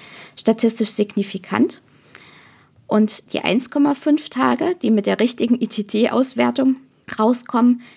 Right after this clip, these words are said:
die sind statistisch nicht mehr signifikant. Das heißt also,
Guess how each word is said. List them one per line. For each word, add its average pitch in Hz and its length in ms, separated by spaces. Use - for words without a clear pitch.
die 233 100
sind 240 220
statistisch 226 560
nicht 208 180
mehr 202 120
signifikant. 190 840
Das 190 180
heißt 208 260
also, 277 400